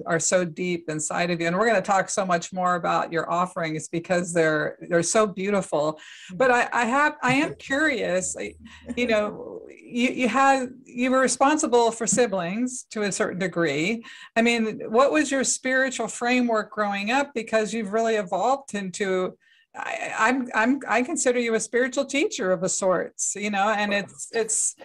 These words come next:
Speaker 1: you know, we can make a political statement and join political parties, but sometimes your life is a political statement just by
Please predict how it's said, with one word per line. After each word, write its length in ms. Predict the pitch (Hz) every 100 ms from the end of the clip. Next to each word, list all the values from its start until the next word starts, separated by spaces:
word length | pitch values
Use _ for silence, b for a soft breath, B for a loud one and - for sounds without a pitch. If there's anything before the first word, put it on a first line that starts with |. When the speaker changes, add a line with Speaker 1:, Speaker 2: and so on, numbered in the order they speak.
| B
Speaker 1:
you 80 | 247
know, 220 | 240 220
we 160 | 233
can 160 | 254 247
make 180 | 247 277
a 80 | 247
political 500 | 226 233 240 226 196
statement 520 | - 226 220 214 196
and 80 | 185
join 260 | 202 202
political 400 | 190 208 196 190
parties, 480 | 180 269 262 240 208
but 160 | 202 -
sometimes 400 | 247 233 220 220
your 80 |
life 480 | 190 180 196 226 226
is 140 | 190 185
a 40 |
political 520 | 175 180 170 165 165
statement 500 | 165 - 185 - 170
just 260 | 170 180 -
by 340 | 180 170 170